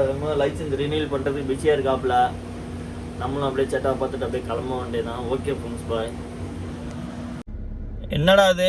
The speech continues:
இன்னும் வேலையே வரல, ஏன் அப்படியே இருக்கே, கம்முன்னு இருக்கே அப்படின்னு நினைச்சேன். முதலாளி எதுவும் சொல்லலையே, ஏதாச்சும் கடை கடைக்கு போயிட்டு சொல்லுவாங்களே நினைச்சேன். கரெக்டா அது மாரி வேலை வந்துட்டு. என்னமோ டேபிள் மாரி வாங்கிட்டு வரணுமா. டேபிள் மாரி இருக்கு, அது கிளாஸ்ல இருக்கிற மாரி இருக்கு, என்னன்னே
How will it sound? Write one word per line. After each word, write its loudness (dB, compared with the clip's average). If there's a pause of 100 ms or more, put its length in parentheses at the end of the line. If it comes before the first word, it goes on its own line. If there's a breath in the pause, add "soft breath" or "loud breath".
(120)
இன்னும் 4
வேலையே 6 (100)
வரல, 4 (400)
ஏன் -4
அப்படியே 2
இருக்கே, 0 (100)
கம்முன்னு 0
இருக்கே 0
அப்படின்னு -2
நினைச்சேன். -4
முதலாளி 4
எதுவும் 0
சொல்லலையே, 2 (220)
ஏதாச்சும் 2
கடை 0
கடைக்கு -4
போயிட்டு -2
சொல்லுவாங்களே 2 (100)
நினைச்சேன். 0
கரெக்டா 4
அது 0
மாரி 4 (100)
வேலை 10
வந்துட்டு. 0 (960 loud breath)
என்னமோ 8 (120)
டேபிள் 8
மாரி 8
வாங்கிட்டு 4
வரணுமா. 0 (800 loud breath)
டேபிள் 8
மாரி 8
இருக்கு, 4
அது 4 (100)
கிளாஸ்ல 4
இருக்கிற -2
மாரி 4
இருக்கு, 0
என்னன்னே 0